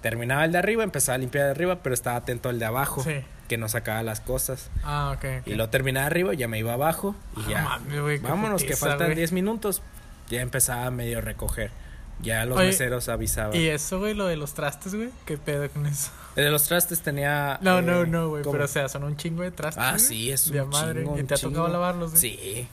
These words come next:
Speaker 2: La verga.
Speaker 1: Pero gracias a eso me enseñé a ser más rápido.
Speaker 2: Ajá.
Speaker 1: Eh, en Josefino, sí,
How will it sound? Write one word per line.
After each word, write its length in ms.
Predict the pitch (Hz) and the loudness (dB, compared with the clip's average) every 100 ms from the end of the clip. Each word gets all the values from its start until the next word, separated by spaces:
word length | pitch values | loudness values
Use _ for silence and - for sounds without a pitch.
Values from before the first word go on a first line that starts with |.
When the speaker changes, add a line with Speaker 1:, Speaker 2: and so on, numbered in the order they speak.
| - - | -12 -8
Speaker 2:
La 220 | 147 151 | -2 0
verga. 220 | 151 131 139 | -2 -2 2
Speaker 1:
Pero 180 | 143 147 | 6 6
gracias 340 | 147 170 160 | 4 4 4
a 80 | 151 | 6
eso 200 | 147 160 | 4 2
me 120 | 147 | 2
enseñé 260 | 131 131 120 | 0 0 -2
a 40 | |
ser 180 | 117 127 | -2 -2
más 220 | 120 117 | -2 -2
rápido. 480 | 110 131 143 139 127 - | -2 -2 0 -2 -4 -6
Speaker 2:
Ajá. 440 | 156 139 147 131 - - - | -4 0 0 0 -6 -18 -8
Speaker 1:
Eh, 600 | - 123 123 123 120 120 117 | -2 0 0 0 0 -2 -4
en 60 | |
Josefino, 520 | 123 131 131 135 139 | -4 -4 -2 -2 0
sí, 180 | 135 - | 0 0